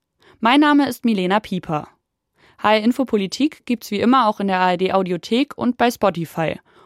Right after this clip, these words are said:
oder da, wo Sie gerne Podcasts hören. Da finden Sie übrigens auch die Sendung von meiner Kollegin Mia von Hirsch, in der es um den Gender Data Gap geht.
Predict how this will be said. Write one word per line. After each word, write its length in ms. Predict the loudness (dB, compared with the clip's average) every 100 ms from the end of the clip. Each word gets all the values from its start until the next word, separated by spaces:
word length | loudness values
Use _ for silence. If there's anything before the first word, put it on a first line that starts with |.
| _
oder 240 | 2 4
da, 260 | 4 2 2
wo 80 | 0
Sie 120 | -2
gerne 300 | -2 -2 0
Podcasts 520 | -2 -4 -4 -8 -6
hören. 320 | -6 -6 -8 -12 _ _ _ _ -6
Da 120 | -2
finden 320 | 2 2 2
Sie 120 | 0 -2
übrigens 340 | -2 -2 0
auch 220 | 0 0
die 140 | -2 -2
Sendung 300 | 0 0 -2
von 160 | -2
meiner 200 | 0 -2
Kollegin 460 | -2 -4 -2 0 0
Mia 260 | 0 -2
von 200 | -4 -4
Hirsch, 440 | -2 -2 -2 -6 -14 _ _ _ -4
in 120 | 0
der 120 | 0
es 100 | 0
um 100 | -2
den 160 | -2 -2
Gender 400 | 0 2 2 2
Data 320 | 0 -2 -4
Gap 260 | -4 -6
geht. 280 | -4 -6 -8